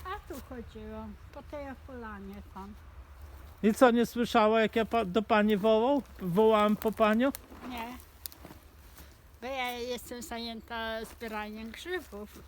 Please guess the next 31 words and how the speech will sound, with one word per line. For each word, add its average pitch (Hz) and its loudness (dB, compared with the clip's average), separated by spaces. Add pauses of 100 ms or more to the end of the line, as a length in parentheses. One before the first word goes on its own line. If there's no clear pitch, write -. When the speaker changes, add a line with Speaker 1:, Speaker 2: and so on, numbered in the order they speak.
(100)
Speaker 2:
To 170 6
Speaker 1:
a 185 -8
nie. 214 -4
Speaker 2:
pani 190 4 (760)
nie 160 2
odchodzi 220 6
ode 208 6
mnie, 214 6
za 208 6
rączkę 233 4
tu 233 2
się 226 -2
trzyma, 220 6
ostatni 240 4
raz 240 4
tak. 131 4 (1080)
Speaker 1:
A 381 0 (100)
pan 370 -4 (120)
co, - -10 (680)
z - -8
Speaker 2:
No. 180 10
Speaker 1:
każdym 269 -2
zaczepia 294 -4
ludzi, 277 -4
rozmawia, 262 -4
to - -20 (200)
Speaker 2:
No. 135 2
Speaker 1:
ja 139 0
będę, 226 -12
e, 214 -10
słuchać, 320 -10